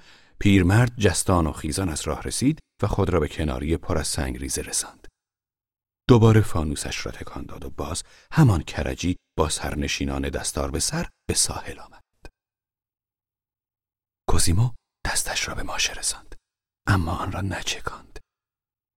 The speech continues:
زیرا رویدادهای آن شب حالت دیگری داشت. دو تن از دزدان پس از گفتگوی کوتاهی با عمو، رو به کرجی کردند و دست خود را تکان دادند.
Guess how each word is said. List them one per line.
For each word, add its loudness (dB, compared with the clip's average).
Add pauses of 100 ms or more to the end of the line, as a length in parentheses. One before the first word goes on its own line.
(260)
زیرا 2
رویدادهای 0
آن -2
شب -4
حالت -10
دیگری -10
داشت. -16 (1000)
دو 4
تن 0
از 0
دزدان 0
پس -2
از -4
گفتگوی -4
کوتاهی -8
با -8
عمو، -4 (340)
رو 6
به 4
کرجی -2
کردند -6
و -4
دست -6
خود -10
را -10
تکان -12
دادند. -18